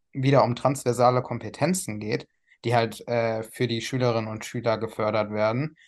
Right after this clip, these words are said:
und halt auch dies in, ähm, späteren Leben halt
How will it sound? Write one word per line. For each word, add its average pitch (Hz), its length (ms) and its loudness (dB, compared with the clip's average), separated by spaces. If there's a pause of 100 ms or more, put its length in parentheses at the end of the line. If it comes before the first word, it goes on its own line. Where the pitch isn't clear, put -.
(200)
und 123 140 0
halt 123 240 4
auch 127 260 2 (120)
dies 127 280 -4
in, 120 640 -6 (340)
ähm, 120 420 -2
späteren 131 460 0
Leben 139 380 0 (180)
halt 107 220 0